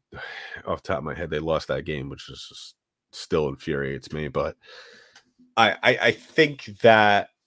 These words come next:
for the Lightning, it, it's gonna be very important, as I always say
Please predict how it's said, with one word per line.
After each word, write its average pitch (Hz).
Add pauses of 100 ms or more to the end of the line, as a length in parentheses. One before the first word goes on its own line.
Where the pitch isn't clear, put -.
(460)
for 120
the 104
Lightning, 95
it, -
it's -
gonna 98
be 104
very 110
important, 101
as 98
I 95
always 90
say 71